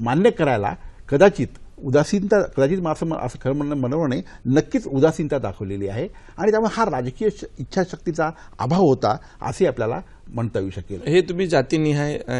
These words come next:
Speaker 2: गणनेबद्दल बोलताय, सामाजिक आणि आर्थिक परिस्थितीबाबत काय भाष्य करता येईल?
Speaker 1: नाही, नाही, आता सामा-, आता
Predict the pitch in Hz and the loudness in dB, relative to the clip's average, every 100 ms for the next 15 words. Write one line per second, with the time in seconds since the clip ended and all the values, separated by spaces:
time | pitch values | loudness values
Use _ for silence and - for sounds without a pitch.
0 | 120 120 117 113 - - 117 120 117 120 | -2 -2 -4 -8 -12 -12 -6 -2 0 0
1 | 110 101 107 95 90 92 - - - 123 | 0 0 0 0 -4 -4 -8 -8 -2 2
2 | 127 147 160 165 156 120 113 185 165 165 | 2 2 0 0 0 -2 -2 -4 -2 -2
3 | 156 - 151 147 143 131 113 95 - - | -2 -4 -2 -2 -2 -4 -4 -6 -8 -12
4 | 90 - - - 302 277 180 131 143 113 | -12 -12 -14 -2 0 2 0 -4 -4 -4
5 | 110 117 135 - 208 202 | -4 -4 -4 0 2 2